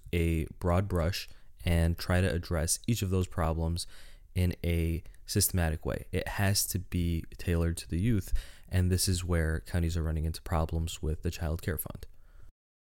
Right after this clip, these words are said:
The other eligible program I'll mention is related to early return programs. While kids are away, efforts should be made to accelerate the return from out-of-home placement. So the reimbursement program makes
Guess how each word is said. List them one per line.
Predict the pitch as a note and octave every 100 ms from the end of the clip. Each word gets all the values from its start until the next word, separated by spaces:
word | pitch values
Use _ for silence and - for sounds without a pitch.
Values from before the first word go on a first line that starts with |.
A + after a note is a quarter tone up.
| _ _ _ _ _ _ - - - - -
The | A2
other | - G2 G2+ -
eligible | G#2 G#2 G2+ G2+
program | - G#2 G2 G2+ G2 G2 -
I'll | F#2+
mention | F#2 F#2 - F#2+ F2+ F#2 F#2
is | F#2 F2 F2 -
related | F#2 F2+ F2+ F2+
to | - -
early | F2 F#2 F#2+
return | F2+ D#2+ - F2 F#2
programs. | A2 A2 B2+ B2 - - - -
While | - F2+
kids | G#2+ G2
are | G#2
away, | F#2 E2+ E2 -
efforts | F2+ F2+ G2 F#2 -
should | - - A2
be | B2+
made | G2 D2 G#2 -
to | F2+
accelerate | E2+ - F2 F2 F2+ -
the | F#2+
return | F#2 - F2 F2
from | - - E2 E2
out-of-home | E2+ F2 - F#2
placement. | - E2 - F2+ - - - - -
So | -
the | G2
reimbursement | F#2 B2+ C#3 A2 A#2+ F#2+ D#2+
program | F#2+ E2+ F2 F2 F2
makes | A2 C3+ -